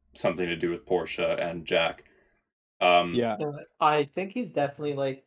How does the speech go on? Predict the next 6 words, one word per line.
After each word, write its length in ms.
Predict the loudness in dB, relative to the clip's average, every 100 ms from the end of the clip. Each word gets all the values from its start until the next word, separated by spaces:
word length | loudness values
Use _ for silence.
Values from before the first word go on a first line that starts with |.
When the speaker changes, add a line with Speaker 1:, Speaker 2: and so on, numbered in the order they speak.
| _
Speaker 3:
a 80 | -6
big 540 | -4 -2 -2 -2 -8 -10
candidate 580 | -8 -6 -2 -2 -2 -6
to 80 | -10
be 200 | -4 -4
involved 640 | -2 0 0 0 -4